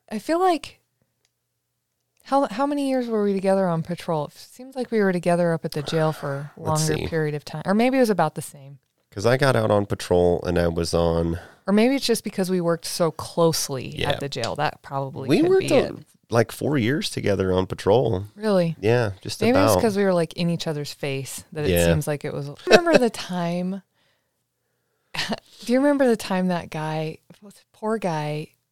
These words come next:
Speaker 1: kept buzzing? It was, like, Saturday, and we were all just, like, "Ugh," not wanting to be there. And this poor guy kept buzzing the tower 'cause he needed to go to nursing for his toe.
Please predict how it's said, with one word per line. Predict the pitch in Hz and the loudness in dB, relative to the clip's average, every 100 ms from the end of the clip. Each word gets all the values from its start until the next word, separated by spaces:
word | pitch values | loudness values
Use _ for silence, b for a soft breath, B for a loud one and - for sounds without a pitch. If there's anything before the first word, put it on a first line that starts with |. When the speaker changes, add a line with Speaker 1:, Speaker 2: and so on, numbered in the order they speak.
| _ - | _ -4
Speaker 1:
kept | 202 175 | -4 0
buzzing? | 190 185 180 | 2 2 0
It | 175 | -2
was, | 180 | -4
like, | 202 - | -6 -8
Saturday, | - 151 147 143 143 143 - | -8 -6 -6 -6 -8 -8 -6
and | 165 | -4
we | 160 | -4
were | 165 | -6
all | 156 156 | -8 -8
just, | 156 151 | -8 -12
like, | 151 147 165 180 - | -12 -12 -14 -20 -20
"Ugh," | 135 131 127 - - | -20 -20 -20 -20 -18
not | 180 160 160 | -6 -4 -4
wanting | 170 156 156 | -4 -4 -4
to | 151 | -6
be | 151 151 | -8 -6
there. | 151 | -6
And | - 165 | -2 0
this | 160 - | 0 -2
poor | - 175 | -4 -2
guy | 170 | -2
kept | 165 170 - | -2 -6 -4
buzzing | 156 151 156 | -4 -4 -6
the | |
tower | 151 147 147 | -8 -8 -8
'cause | 147 160 | -8 -12
he | 151 | -14
needed | 151 147 147 | -16 -16 -12
to | |
go | 143 | -6
to | 143 | -4
nursing | 139 143 160 151 | -2 -4 -2 -4
for | 151 | -4
his | 147 - | -6 -6
toe. | - 139 143 | -8 -6 -8